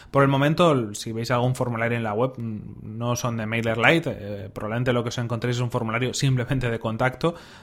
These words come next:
pero quizás, eh, ponga algún formulario para que lo podáis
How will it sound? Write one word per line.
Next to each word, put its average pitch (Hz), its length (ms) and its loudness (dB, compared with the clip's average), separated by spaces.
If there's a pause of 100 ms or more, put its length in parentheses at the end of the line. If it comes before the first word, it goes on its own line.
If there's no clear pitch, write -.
pero 170 180 6
quizás, 175 460 4 (160)
eh, 117 240 -4
ponga 131 200 2
algún 120 260 0
formulario 117 440 0
para 113 220 0
que - 80 -4
lo 110 140 -2
podáis 113 480 0